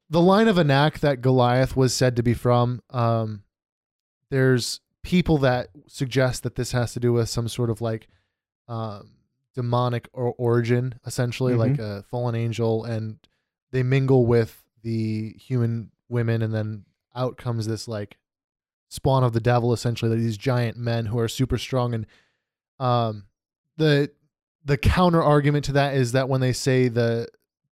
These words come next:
Speaker 1: when they talk about these fallen angels or sons of God, I think is the exact translation, like, son, the sons of God mingled with the s-, the daughters of men or something like that. The other translation was that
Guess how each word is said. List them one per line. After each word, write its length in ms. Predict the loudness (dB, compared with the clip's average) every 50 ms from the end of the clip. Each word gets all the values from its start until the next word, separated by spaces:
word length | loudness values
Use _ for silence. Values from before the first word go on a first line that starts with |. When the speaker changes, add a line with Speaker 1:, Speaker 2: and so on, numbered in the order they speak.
| _ _ _ _ _ -6
Speaker 1:
when 120 | -4 0
they 100 | 0 0
talk 280 | 0 0 0 0 0 0
about 220 | -2 -2 -2 0
these 180 | -2 -4 -6 -6
fallen 260 | -6 -4 -4 -2 -2
angels 320 | -2 -2 -2 -2 -2 -2 -2
or 140 | -4 -6 -8 _ _ _ _ _ _
sons 300 | -4 0 2 4 4 4
of 80 | 4 4
God, 280 | 4 4 4 4 4
I 100 | 4 2
think 220 | 2 0 -2 0 0
is 140 | 0 0 2
the 120 | 0 0
exact 520 | 0 0 -2 -2 -2 -2 -4 -6 _ -20 _ _ _ _ _ _ _ -6
translation, 560 | -4 -4 -2 -2 0 0 0 0 -2 -4 -4
like, 160 | -4 -6 -6
son, 280 | -4 -2 -2 -2 0 0
the 100 | -2 0
sons 240 | 2 2 2 2
of 80 | 2 4
God 260 | 4 4 4 4 4
mingled 280 | 2 0 2 0 0 0
with 200 | 0 -2 -2 -4
the 60 | -8
s-, 200 | -8 -8 -8 -12 -12 -12 _ -8
the 240 | -4 -4 -4 -4 -8 _ _ _ _ -6
daughters 340 | -4 -2 0 0 0 0 -2
of 120 | -4 -4
men 240 | -2 -4 -2 -2 -2
or 60 | -4
something 400 | -4 -4 -6 -6 -6 -6 -6 -6 -6
like 180 | -6 -8 -6
that. 260 | -6 -6 -6 -6 -8 _ _ _ _ _ _ _ _ _ _ _ _ -2
The 140 | 2 4 4
other 140 | 4 4
translation 580 | 2 2 2 2 2 4 4 2 2 2 0 0
was 160 | 0 0 0
that 280 | 0 0 0 0 -4